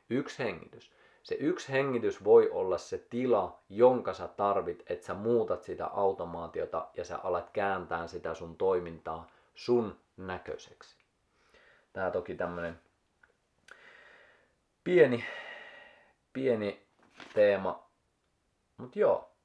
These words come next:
oikeastaan muistiinpanoja, kun tässä kattelen, niin siinä varmaan tuli, tuli suurin osa ehkä, mitä tässä oli nyt tarpeellista sanoa.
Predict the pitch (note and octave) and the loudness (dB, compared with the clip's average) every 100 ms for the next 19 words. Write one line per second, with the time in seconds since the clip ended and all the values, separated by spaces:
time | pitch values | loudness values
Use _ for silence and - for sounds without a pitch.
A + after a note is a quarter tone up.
0 | _ _ - - - _ - E2+ E2+ G#2+ | _ _ -20 -20 -20 _ -18 -12 -2 -2
1 | - A2 B2 C#3+ C3+ - G#2 F2+ G2 F#2+ | 0 0 2 2 2 0 -2 0 0 0
2 | F#2 F2+ F2+ - F#2+ G2 - - E2 E2 | 0 0 -2 -4 -4 -2 -2 -4 -4 -4
3 | E2 E2 E2+ - _ _ - A2 G#2 G2+ | -6 -10 -12 -18 _ _ -8 -4 0 0
4 | G2+ G2 G2 G2+ G2 F2 - _ _ _ | 0 -2 -2 -2 -2 -2 -8 _ _ _
5 | _ _ _ - A2+ G#2 B2 B2 G2+ E2 | _ _ _ -10 -8 -4 -2 0 0 -2
6 | F#2+ G2 E2+ D#2+ - E2+ F2 E2+ E2 E2+ | -8 -4 -4 -4 -6 -8 -4 -4 -2 -4
7 | - E2 F2 F2 F2 - F#2+ F2+ - D#2+ | -6 -6 -4 -6 -8 -6 -4 -4 -6 -10
8 | D#2+ D#2+ - - F2 E2+ E2 E2 | -8 -10 -12 -12 -10 -8 -10 -14